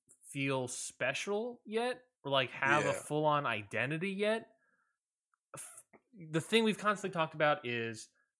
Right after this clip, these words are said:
Speaker 1: we need to separate the roster, and I have great news for you, Scotty. They haven't yet. Uh, the Ra-, Ring of Honor roster page has not been updated. I check every day. Um,
Speaker 2: <laughs>
Speaker 1: it hasn't been updated. Uh, so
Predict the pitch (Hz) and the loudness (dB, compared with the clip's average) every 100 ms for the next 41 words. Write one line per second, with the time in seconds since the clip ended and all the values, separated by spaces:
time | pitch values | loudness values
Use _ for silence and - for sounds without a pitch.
0 | - 139 151 185 190 190 180 175 160 131 | -10 -4 0 2 2 2 0 0 0 0
1 | 120 - 131 127 123 113 113 139 160 151 | -2 -2 0 2 2 0 2 2 2 0
2 | 147 - 147 143 139 143 - 147 143 151 | -2 -2 0 2 0 -4 0 4 4 4
3 | 131 104 120 151 147 113 - _ - - | 0 0 0 0 -4 -6 -8 _ -20 -20
4 | - _ 143 135 131 127 127 127 127 143 | -20 _ 2 4 4 2 0 0 0 0
5 | 175 156 156 160 151 160 160 151 143 139 | 0 -2 0 0 2 0 2 0 0 0
6 | 147 147 139 117 123 170 147 110 104 107 | 0 0 0 0 0 2 0 0 -4 -6
7 | 135 - 117 - 151 131 156 135 98 - | -10 -8 -6 2 2 2 0 -2 -4 -8
8 | _ - _ _ - 139 143 135 277 254 | _ -20 _ _ -2 4 6 8 8 10
9 | - - 370 - 330 - 220 - - _ | 6 8 4 6 2 2 -4 -4 -20 _
10 | 156 143 151 190 139 - 131 156 160 147 | 0 2 2 2 0 0 -2 -2 0 4
11 | 156 151 151 147 175 170 165 | 6 6 4 2 0 0 0